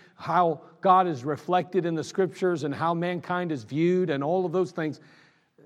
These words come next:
but the very Word of God itself is being changed. How dangerous is that? So dangerous, isn't it?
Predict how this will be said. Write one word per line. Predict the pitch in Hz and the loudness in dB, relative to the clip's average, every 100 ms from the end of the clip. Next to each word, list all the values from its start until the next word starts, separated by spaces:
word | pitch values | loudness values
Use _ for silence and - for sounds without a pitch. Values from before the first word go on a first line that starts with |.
| - 151 | -16 -14
but | 156 | -8
the | 165 | -4
very | 170 220 | -2 0
Word | 220 214 214 | 0 0 0
of | 170 | -2
God | 190 185 | -2 -2
itself | - - 170 139 | -4 -4 -4 -4
is | 113 | -10
being | 110 110 | -8 -10
changed. | 95 110 90 85 _ _ _ _ _ _ _ _ _ _ _ | -10 -14 -14 -20 _ _ _ _ _ _ _ _ _ _ _
How | 202 | -14
dangerous | 185 131 147 202 170 - | -10 -6 -4 -4 -6 -10
is | 104 - | -18 -20
that? | 90 90 _ _ _ _ _ _ _ _ _ _ _ _ - | -20 -20 _ _ _ _ _ _ _ _ _ _ _ _ -12
So | 190 | -10
dangerous, | 147 113 120 95 101 - | -8 -8 -8 -12 -18 -18
isn't | 110 | -20
it? | 101 | -20